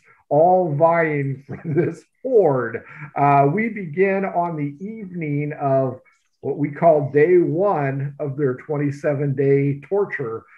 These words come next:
Uh, you guys have set up camp. You have gotten everything fleshed out. Uh, Heineken, your,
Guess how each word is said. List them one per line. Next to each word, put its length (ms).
Uh, 640
you 120
guys 260
have 180
set 260
up 200
camp. 420
You 200
have 420
gotten 480
everything 840
fleshed 460
out. 460
Uh, 440
Heineken, 720
your, 560